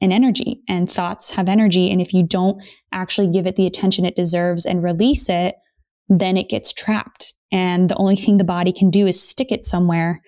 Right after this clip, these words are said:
And it's not meant to just be stuck somewhere. And so you start feeling pains. So making sure that you're moving is important.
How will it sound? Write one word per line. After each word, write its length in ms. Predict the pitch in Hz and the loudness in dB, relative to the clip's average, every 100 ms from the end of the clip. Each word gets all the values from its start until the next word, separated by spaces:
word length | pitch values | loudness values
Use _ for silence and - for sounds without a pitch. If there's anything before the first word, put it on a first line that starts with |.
| _ _ _ | _ _ _
And 200 | 190 180 | -2 0
it's 160 | 170 240 | 0 -2
not 140 | 226 | 2
meant 300 | 190 190 214 | 4 4 2
to 100 | - | 0
just 240 | 175 170 - | 0 0 0
be 100 | 175 | 0
stuck 420 | - - 196 - | 2 0 -2 -4
somewhere. 600 | - 170 175 160 160 - | -2 0 2 2 0 -2
And 180 | 180 180 | 0 0
so 300 | - 175 170 | 0 2 2
you 120 | 165 | 2
start 280 | 165 175 - | 0 -2 -6
feeling 400 | - 185 175 180 | -4 -2 0 0
pains. 560 | - 285 262 170 170 - _ _ _ | 0 2 2 0 -8 -12 _ _ _
So 200 | - 214 | -4 2
making 440 | 208 208 214 269 | 4 2 2 0
sure 380 | 240 - 208 196 | 0 0 0 0
that 180 | 190 185 | 0 0
you're 140 | 185 180 | 0 4
moving 840 | 185 196 196 185 175 165 175 190 | 4 4 4 4 2 0 -2 -2
is 400 | 190 175 170 165 | 0 0 0 -2
important. 600 | 175 - 175 - - - | -4 -4 -6 -4 -6 -8